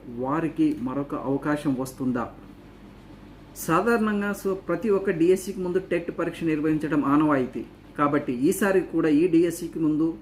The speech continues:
so, టెట్ పరీక్ష నిర్వహించి ఇందులో వచ్చేటటువంటి మార్కులను డిఎస్సికి వెయిటేజీగా తీసుకుంటారు కాబట్టి, so, అయిపోయినటువంటి, గత ఫిబ్రవరిలో అయిపోయినటువంటి టెట్ కాకుండా ఈ డిఎస్సిలో ఇప్పుడు ఏదైతే వస్తు-,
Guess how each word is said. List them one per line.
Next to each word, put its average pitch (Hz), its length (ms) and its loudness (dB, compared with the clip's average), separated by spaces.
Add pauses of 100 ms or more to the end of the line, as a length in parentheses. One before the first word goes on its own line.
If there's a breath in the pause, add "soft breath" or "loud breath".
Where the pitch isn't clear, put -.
(160)
so, 139 160 -2 (280)
టెట్ 185 280 -2
పరీక్ష 165 240 -2
నిర్వహించి 156 600 2
ఇందులో 156 360 4
వచ్చేటటువంటి 151 680 0
మార్కులను 156 580 0
డిఎస్సికి 165 460 2
వెయిటేజీగా 151 540 2
తీసుకుంటారు 147 540 -2
కాబట్టి, 131 540 -2 (380 loud breath)
so, 170 60 2 (100)
అయిపోయినటువంటి, 175 720 2
గత 139 340 0
ఫిబ్రవరిలో 180 520 0
అయిపోయినటువంటి 151 880 0 (580 loud breath)
టెట్ 190 200 4
కాకుండా 156 640 2 (100)
ఈ 175 120 4
డిఎస్సిలో 170 640 2
ఇప్పుడు 143 260 0
ఏదైతే 165 400 2
వస్తు-, 143 460 -2